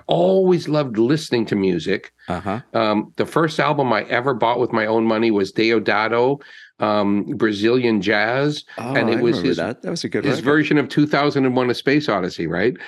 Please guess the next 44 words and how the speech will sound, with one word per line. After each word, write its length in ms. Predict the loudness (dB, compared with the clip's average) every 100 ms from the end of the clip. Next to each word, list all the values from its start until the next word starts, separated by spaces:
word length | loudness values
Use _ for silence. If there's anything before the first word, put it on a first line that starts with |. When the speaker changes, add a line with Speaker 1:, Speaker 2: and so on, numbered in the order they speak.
| -18 -8
Speaker 1:
Uh, 200 | -4 -4 -6 _ _ _ _ _ -2
it's 200 | 0 0
the 80 | -2
first 260 | -2 0
album 200 | 0 0
I 60 | 0
ever 120 | 0
bought, 220 | 0 -2 0
and, 260 | -2 -2 -4 -12 -6
but 340 | -2 0 0 -2
I, 220 | -2 -4 -4
I 120 | -2 0
wasn't 440 | 0 0 -2 -2
good 220 | 0 2
at 160 | 2 -2
music. 560 | -2 -4 -6 -12 -14 -18 _ -12
So 420 | -4 0 0 -2 -8 -20 -6
I 80 | -2
could 240 | 0 -2
play 200 | 0 0
piano. 680 | 0 0 0 0 0 0 -2 -6 _ _
Uh, 640 | -2 0 -2 0 0 0 -2
I 180 | -6 -6 -8 _
tried 340 | -4 0 0 0
to 60 |
play 180 | -2 0
guitar, 300 | 0 0 -2
not 180 | -2 -2
very 180 | -2 -2
good. 160 | 0
I 80 | -2
tried 280 | -2 -4 -2
to 80 | 0
play 140 | -2
drums, 300 | -2 -2 -2
not 140 | -4 -2
very 160 | -2
good. 160 | 0 0
I 60 | 0
played 260 | 0 -2
trumpet 380 | 0 -2 0 0
in 180 | 0 -2
high 220 | -4 -4
school, 360 | -2 0 0